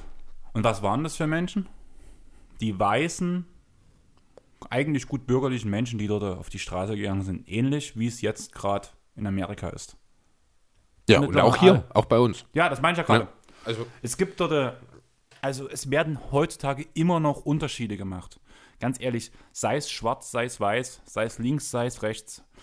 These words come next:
Speaker 1: Wenn ich mir diese Querdenker-Demos angucke, was passiert da? Auf die Gegendemo, die sich für die deutschen Gesetze einsetzen. Die sagen, „Wir sind für Maskenpflicht, wir kommen hier mit Maske her, wir halten Abstand zueinander.“ Wir sind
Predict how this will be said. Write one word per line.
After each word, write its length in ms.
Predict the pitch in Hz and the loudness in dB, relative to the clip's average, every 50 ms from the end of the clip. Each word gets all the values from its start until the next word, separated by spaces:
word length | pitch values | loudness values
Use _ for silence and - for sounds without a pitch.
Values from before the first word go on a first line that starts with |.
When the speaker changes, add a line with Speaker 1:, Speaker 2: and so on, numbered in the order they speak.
| - - - | -20 -16 -8
Speaker 1:
Wenn 120 | - - 147 | -4 -2 -2
ich 140 | 147 123 | -2 -2
mir 80 | 156 160 | -4 -4
diese 180 | 151 151 127 139 | -4 -4 -6 -6
Querdenker-Demos 840 | - - 151 156 170 196 185 185 170 151 135 139 131 131 123 113 | -4 0 0 0 0 0 -2 -2 -4 -4 -2 -2 -2 -2 -2 -2
angucke, 460 | - 104 110 107 - 104 98 - 92 - - - - - - - - - - - | -4 -4 -4 -4 -4 -6 -8 -8 -10 -12 -14 -16 -20 -20 -20 -20 -20 -20 -8 -4
was 180 | 120 123 - | -4 -4 -2
passiert 400 | - 151 135 - 156 175 - - | -2 -4 -4 -2 -2 -2 -2 0
da? 200 | 135 104 92 - - - - - - - - - - - | -2 -2 -2 -4 -10 -18 -20 -20 -20 -20 -20 -20 -10 -4
Auf 180 | - 131 117 - | -2 -2 0 0
die 160 | - 123 110 | -2 -2 0
Gegendemo, 640 | 113 143 170 196 208 214 185 175 175 185 185 185 185 | 2 2 2 2 2 0 0 0 0 0 0 -2 -4
die 160 | 180 - 170 | -4 -4 -4
sich 220 | 156 131 131 123 - | -4 -4 -6 -8 -6
für 180 | - 170 190 | -4 -4 -2
die 120 | 185 196 156 | -2 -2 0
deutschen 420 | 151 151 160 185 185 - - 180 | 2 2 2 2 0 -2 -4 -4
Gesetze 440 | 160 160 127 135 151 147 - - 123 | -4 -2 -2 -2 -2 -2 -4 -6 -6
einsetzen. 580 | 101 95 92 90 98 92 - - 87 85 - _ _ _ _ _ _ - - | -4 -4 -4 -4 -4 -4 -6 -6 -10 -10 -12 _ _ _ _ _ _ -6 -4
Die 80 | 117 | -4
sagen, 460 | 117 - 131 127 143 170 180 170 143 123 117 | -2 0 2 2 2 2 0 -2 -6 -6 -4
„Wir 180 | 131 143 175 | -2 -2 -2
sind 220 | 175 - 170 170 - | 0 -2 -4 -4 -2
für 100 | - 151 | -2 0
Maskenpflicht, 680 | 139 143 156 - - - 180 - - 185 180 - - | 0 0 -2 -2 -6 -12 -10 -8 -8 -8 -8 -6 -4
wir 120 | 147 147 | -4 -2
kommen 160 | - 156 147 147 | -2 -2 -2 0
hier 60 | 139 | 0
mit 160 | 127 113 - | -2 -2 0
Maske 340 | 139 135 160 - - - 190 | 0 0 0 0 -4 -4 -2
her, 180 | 185 185 175 | 0 0 0
wir 140 | 156 151 139 | 0 0 0
halten 240 | 131 139 143 139 147 | 0 0 0 0 -2
Abstand 420 | 139 143 - - - 139 123 117 | -2 0 0 0 0 0 -2 -2
zueinander.“ 400 | - 123 113 110 107 104 98 95 | -2 -4 -2 -2 -2 -2 -4 -4
Wir 80 | 104 107 | -6 -4
sind 260 | 101 123 117 117 113 | -2 -2 -2 -2 -4